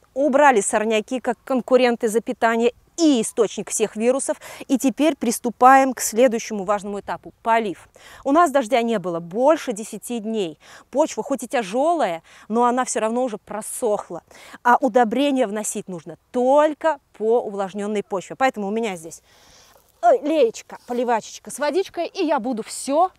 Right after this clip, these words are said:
проливать. Рядочки. Получается не меньше ведра на метр квадратный.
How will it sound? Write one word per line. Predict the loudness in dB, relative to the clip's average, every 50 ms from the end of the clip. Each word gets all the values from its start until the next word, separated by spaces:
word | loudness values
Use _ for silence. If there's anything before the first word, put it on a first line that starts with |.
| _ _ _ _
проливать. | -6 -6 -4 -2 -4 -4 -4 -6 -8 _ _ _ _ _ _ _ _ _ _ _ _ _ _
Рядочки. | -12 -8 -6 -6 -6 -4 -4 -6 -6 -6 -8 _ -20 -18
Получается | -8 -8 -8 -6 -4 -2 0 0 0 -2 -4 -6
не | -6 -6
меньше | -4 -4 -6 -6 -6 -6 -8 -6
ведра | -6 -6 -6 -2 0 0 2 2 0 -2 -8 _ _ _ _ _ _ _ _ _ _ _ _ _ -12
на | -6 -2 0 2 2 2 0 0 -4 -12 _ _ _ _ _ _ _ _ _ _ _ _ _ -12
метр | -6 -4 -2 -2 -2 -2 -4 -8
квадратный. | _ -6 -6 -6 -6 -4 -2 -2 -2 -2 -4 _ -18 -18 -18